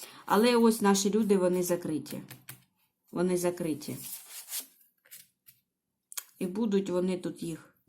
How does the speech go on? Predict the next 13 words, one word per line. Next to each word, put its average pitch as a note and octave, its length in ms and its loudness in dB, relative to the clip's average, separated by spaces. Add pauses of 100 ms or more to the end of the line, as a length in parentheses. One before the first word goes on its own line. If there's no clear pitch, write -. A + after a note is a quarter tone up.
(540)
Бачите? F3 440 -2 (680)
Е, F#3+ 440 0 (200)
цивільних C4+ 580 6
людей, A#3+ 420 8
оце, G#3+ 380 4
що B3+ 200 6
це G#3 160 0
за F3+ 140 0
перемога? E3+ 560 -2 (220)
Що C4+ 200 0
це A#3+ 140 -2
за G3+ 140 4
перемога? F#3+ 580 0